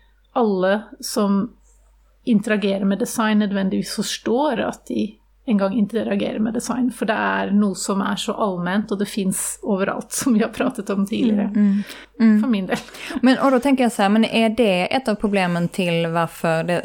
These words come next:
Speaker 2: det som vi pratet om innan, at det her med at det er svårt at, at få designeren å ta plats i olika, altså at,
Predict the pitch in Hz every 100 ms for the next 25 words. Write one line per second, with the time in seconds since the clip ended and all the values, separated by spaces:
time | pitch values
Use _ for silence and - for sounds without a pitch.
0 | - 175 175 170 165 170 - 170 170 208
1 | 233 180 151 165 165 180 170 160 156 -
2 | - 175 170 - 165 151 - 160 _ -
3 | - - 165 - 170 160 160 - 196 160
4 | 151 156 160 160 - 185 - 180 - -
5 | 165 160 156 143 - 139 147 156 - -
6 | - 196 196